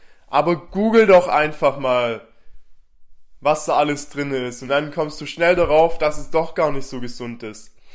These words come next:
Also, wenn du irgendwas wissen willst, Egal was, google es, weil Google hat eine Antwort für jeden.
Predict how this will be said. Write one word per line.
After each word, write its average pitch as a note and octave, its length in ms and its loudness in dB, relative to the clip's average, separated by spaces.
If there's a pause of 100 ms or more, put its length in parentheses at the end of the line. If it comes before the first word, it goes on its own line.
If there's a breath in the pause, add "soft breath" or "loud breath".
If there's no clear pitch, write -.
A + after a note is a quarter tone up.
(1600 loud breath)
Also, C#3 400 0
wenn B2 160 -4
du C3 140 -8
irgendwas D#3+ 520 0
wissen D3+ 300 -8
willst, A#2 400 -10 (720)
Egal C3+ 560 2
was, B2+ 640 -4 (800)
google D3 320 -8
es, - 360 -12 (140)
weil A2+ 460 -8 (100)
Google D#3 500 -4 (520)
hat B2+ 140 -8
eine B2 180 -10
Antwort C3 440 -8
für - 140 -12
jeden. A#2 640 -8